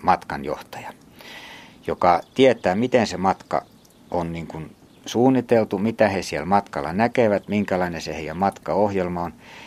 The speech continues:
Ja kun mä oon myöskin tämmönen opaskouluttaja, opastutkintojen vastaanottaja, niin mä oon siellä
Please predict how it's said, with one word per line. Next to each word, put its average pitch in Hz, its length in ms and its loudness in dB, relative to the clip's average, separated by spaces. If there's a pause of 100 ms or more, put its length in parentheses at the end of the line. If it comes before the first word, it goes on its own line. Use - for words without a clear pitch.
(340)
Ja 90 200 -2 (420)
kun 101 180 0
mä 101 120 6
oon 101 100 4
myöskin 107 300 2
tämmönen 101 440 0 (340)
opaskouluttaja, 92 1160 0
opastutkintojen 90 760 -4
vastaanottaja, 85 680 -2
niin 82 120 -10
mä 85 80 -8
oon 87 80 -8
siellä 101 260 2